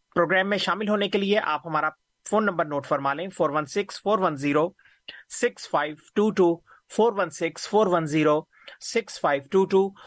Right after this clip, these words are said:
اور اگر آپ پروگرام میں بذریعہ ای میل شامل ہونا چاہیں یا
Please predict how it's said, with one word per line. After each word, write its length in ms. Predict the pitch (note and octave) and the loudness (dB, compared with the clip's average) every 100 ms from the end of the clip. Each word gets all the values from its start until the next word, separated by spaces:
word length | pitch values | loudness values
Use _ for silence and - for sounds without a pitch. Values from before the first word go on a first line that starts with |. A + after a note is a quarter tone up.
| - - | -8 -4
اور 80 | |
اگر 160 | D#3+ E3+ | -2 0
آپ 200 | G3 - | -2 -2
پروگرام 400 | F3 C#3 E3 E3+ | -4 2 2 2
میں 80 | E3 | 0
بذریعہ 400 | D3 D3 C3+ D3 | 0 -2 0 -2
ای 120 | D3+ | 0
میل 160 | D3+ G3 | -2 -2
شامل 320 | F#3+ F#3 F#3+ | -2 -4 -2
ہونا 200 | F#3 F#3 | 0 -2
چاہیں 380 | F3+ F#3 F3+ G#3+ - _ _ _ - | 0 -2 -2 -6 -10 _ _ _ -2
یا 120 | F3+ | -2